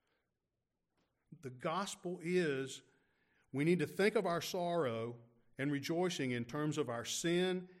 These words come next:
and then forgiveness through Christ. There's a clear picture of the gospel here.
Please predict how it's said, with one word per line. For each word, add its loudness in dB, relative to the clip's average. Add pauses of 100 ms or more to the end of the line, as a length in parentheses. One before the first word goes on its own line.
(120)
and -2
then 2
forgiveness -2
through -6
Christ. -10 (1300)
There's -10
a -14
clear 2
picture 0
of -2
the -2
gospel -6
here. -8